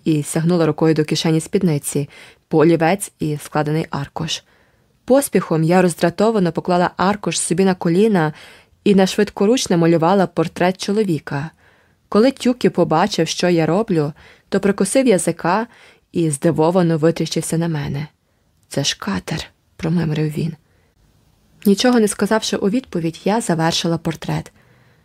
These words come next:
"Це ж справді катер, навіть волосся у вухах є. Отакої. Де ти навчилася так малювати?" Знову не звернувши уваги на його запитання, я згорнула аркуш і на чистому боці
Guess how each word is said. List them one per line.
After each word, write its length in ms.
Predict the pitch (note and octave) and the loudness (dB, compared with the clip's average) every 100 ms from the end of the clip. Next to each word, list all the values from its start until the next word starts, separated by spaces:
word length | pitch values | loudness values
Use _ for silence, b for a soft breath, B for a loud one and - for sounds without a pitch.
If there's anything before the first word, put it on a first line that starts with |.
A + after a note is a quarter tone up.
| b b | b b
"Це 140 | - F3+ | -2 0
ж 100 | - | 0
справді 520 | - C4 D4+ B3 F3 | -2 2 2 2 -2
катер, 500 | - F3 D#3 - D3 _ _ | -2 -2 -2 -4 -10 _ _
навіть 260 | F#3+ G#3 G3+ | 0 0 2
волосся 420 | C4+ D#4 G#3 F#3 | 4 4 2 0
у 140 | - F3 | -2 0
вухах 420 | E3+ E3 E3+ - | -2 -2 -8 -4
є. 220 | D#3+ D3+ _ _ _ - | -4 -4 _ _ _ 0
Отакої. 680 | G3+ F3 E3+ D#3+ D#3 D#3+ D#3 _ _ _ | 2 0 0 0 0 -4 -10 _ _ _
Де 120 | C#3+ F3+ | 0 2
ти 80 | |
навчилася 420 | G3 G#3+ A3+ G#3+ - | 2 4 4 2 0
так 160 | A3+ | -2
малювати?" 560 | A#3 A#3+ G3+ D3+ - E3+ _ _ _ _ _ _ - | 0 0 0 -4 -10 -18 _ _ _ _ _ _ -8
Знову 340 | D3+ F#3+ G3 | 0 2 2
не 100 | F3 | 0
звернувши 460 | F3 F3 F#3+ F#3 - | 0 -2 -2 -2 -4
уваги 400 | - E3+ F3+ F#3 | -2 0 0 0
на 100 | E3 | 0
його 180 | D#3+ E3+ | 0 -2
запитання, 680 | E3 E3 F3 G#3 G3+ F3 - B B B - | -4 -4 -2 0 0 -2 -6 B B B 0
я 140 | C4 | 0
згорнула 480 | C4 F#3+ G3 G#3 F#3+ | 2 0 2 0 0
аркуш 520 | - G#3 - F#3+ F3+ - | -2 -4 -4 -4 -4 -8
і 160 | - E3+ | -6 -4
на 100 | E3 | -2
чистому 460 | E3 G#3+ - F3+ E3 | -2 -4 0 0 0
боці 540 | E3 D#3 - F3 E3 | 0 -2 -2 -2 -2